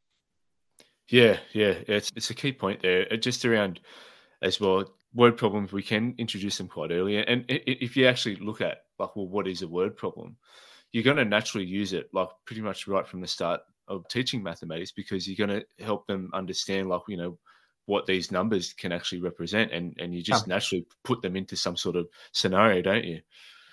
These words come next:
Speaker 2: Yeah. Uh, can I add one other point on the word problem solving stuff?
Speaker 1: Definitely.
Speaker 2: One of the big issues I've seen in practice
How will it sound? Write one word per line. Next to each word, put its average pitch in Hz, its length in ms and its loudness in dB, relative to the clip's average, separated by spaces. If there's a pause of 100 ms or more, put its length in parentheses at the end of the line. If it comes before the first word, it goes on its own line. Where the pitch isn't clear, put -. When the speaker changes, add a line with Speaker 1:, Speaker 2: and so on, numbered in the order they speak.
(400)
Speaker 2:
Yeah. 120 240 2 (200)
Uh, 170 120 6
can 175 160 4
I 220 100 8
add 240 160 8
one 165 140 8
other 175 180 6
point 175 260 4
on 160 80 2
the 143 60 6
word 143 200 2
problem 165 200 2
solving 165 280 2
stuff? 175 320 0 (500)
Speaker 1:
Definitely. 98 360 0 (640)
Speaker 2:
One 151 320 4
of 277 160 4
the 165 280 0 (200)
big 196 520 0
issues 160 800 0
I've 160 340 2
seen 160 280 0
in 135 100 0
practice - 720 -4